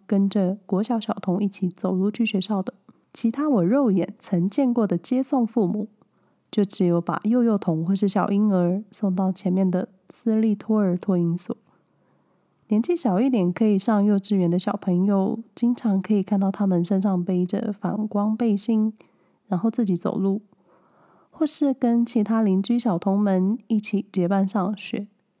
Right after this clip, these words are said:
为什么我会这么清楚呢？因为我们家公寓的设计四面都是超大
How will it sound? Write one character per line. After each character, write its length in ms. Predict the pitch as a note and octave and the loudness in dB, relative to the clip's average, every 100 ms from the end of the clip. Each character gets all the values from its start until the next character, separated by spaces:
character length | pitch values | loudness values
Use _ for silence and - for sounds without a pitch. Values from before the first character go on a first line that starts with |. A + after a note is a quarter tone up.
| _ _ _ _ _ - | _ _ _ _ _ -4
为 180 | B3 G3+ | 0 0
什 200 | - G#3+ | 0 -4
么 80 | - | -6
我 200 | - G3+ | -6 -4
会 180 | A#3 A3+ - | -4 -4 -4
这 100 | A#3 | 0
么 160 | F3+ | 0
清 260 | F#3+ - D4+ | -2 -4 -4
楚 220 | - - - | -4 -6 -2
呢？ 260 | G#3+ D#4+ - - - - - _ _ | 0 -2 -6 -20 -20 -20 -20 _ _
因 120 | F#3+ F#3+ | -2 0
为 80 | |
我 100 | G3 E3+ | 0 0
们 100 | E3 | -2
家 180 | F3+ | -4
公 240 | F3+ G3 G3 | -2 0 2
寓 60 | |
的 140 | G3 F3+ | 0 -2
设 200 | - F#3 | -2 -4
计 300 | G3 F3+ G3 | 0 -2 -2
四 320 | - - G#3+ | -8 -4 -2
面 260 | G3 F#3+ F3 | 0 0 0
都 200 | F3+ F3+ | -2 -2
是 260 | - F3+ F3+ - | -2 -4 -4 -12
超 360 | - G3+ G#3 A3 | -6 -2 0 -2
大 320 | A3 F#3 | -2 -4